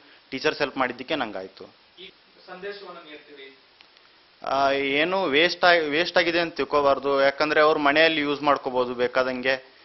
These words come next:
Speaker 1: ಈಗೆಲ್ಲ YouTube ಅಲ್ಲಿ ಎಷ್ಟೊಂದು videos ಮಾಡಾಕ್ತಾರೆ. ಅವ್ರು, ಅವ್ರ college ಅವ್ರ online class start ಮಾಡಿರ್ಬೋದು.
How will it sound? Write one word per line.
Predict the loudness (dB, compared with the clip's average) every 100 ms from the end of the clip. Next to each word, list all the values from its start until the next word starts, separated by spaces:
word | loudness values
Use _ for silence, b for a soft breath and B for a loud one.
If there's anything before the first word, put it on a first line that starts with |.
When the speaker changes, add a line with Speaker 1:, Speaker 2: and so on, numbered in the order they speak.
| b -10
Speaker 1:
ಈಗೆಲ್ಲ | 0 2 8 8 6
YouTube | 0 -2 0 2
ಅಲ್ಲಿ | 2 2
ಎಷ್ಟೊಂದು | 0 -2 -4 -4 -2 -2 -2
videos | -4 0 0 2
ಮಾಡಾಕ್ತಾರೆ. | 4 4 2 -2 2 2 0 -4 b b
ಅವ್ರು, | 2 4 2 0 0 -2 -4 -12 -2
ಅವ್ರ | -2 2
college | 4 4 4
ಅವ್ರ | 4 4
online | 4 2 0
class | 0 0
start | 2 0 0
ಮಾಡಿರ್ಬೋದು. | -2 -2 -4 -4 -4 -8